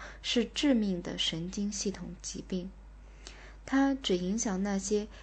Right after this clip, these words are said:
已经与被污染的食物或水接触过的动物，而圈养的动物没有受到影响。这种情况仅仅是在处理火蚁的地区才看到了。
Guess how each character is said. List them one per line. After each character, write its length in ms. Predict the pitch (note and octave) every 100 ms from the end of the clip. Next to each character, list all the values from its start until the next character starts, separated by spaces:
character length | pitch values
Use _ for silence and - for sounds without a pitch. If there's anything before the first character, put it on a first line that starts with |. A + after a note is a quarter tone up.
| - -
已 140 | E3+
经 380 | - A3 A#3 A#3+ -
与 120 | E3+
被 300 | E3 A3+ A3
污 200 | G#3 A3+
染 200 | B3 F3+
的 100 | F3+
食 300 | F#3 - F3+
物 260 | F3+ G#3+ D#3+
或 240 | - A3+
水 380 | G#3+ - - - -
接 200 | - G3
触 220 | F#3+ F#3+
过 180 | - F#3
的 120 | F3
动 280 | F3+ A3 F3+
物， 120 | D3+ - - - - - - - -
而 180 | - A3
圈 280 | A#3 E4 D4+
养 180 | F#3 E3
的 100 | D#3+
动 300 | A3+ G#3+ F#3+
物 220 | E3 - -
没 200 | F3 A3+
有 160 | B3+
受 220 | F3+ - F3
到 160 | D#3+
影 240 | D#3 D3+ F#3
响。 240 | F#3+ F#3+ - - - - - - - - -
这 140 | A#3
种 240 | A3 E3+ F3
情 260 | - D#3
况 320 | F3 G#3 F3+ F#3+ - - -
仅 280 | F#3 A3
仅 280 | B3+ G#3 - -
是 200 | - G3+
在 180 | F#3+ F3
处 220 | - A3+
理 160 | F#3 E3
火 320 | - E3+ G#3
蚁 100 | A3+
的 140 | - -
地 160 | F3+
区 280 | F3 - F3
才 200 | F#3 F#3
看 300 | - G3 F3
到 120 | E3+
了。 200 | - -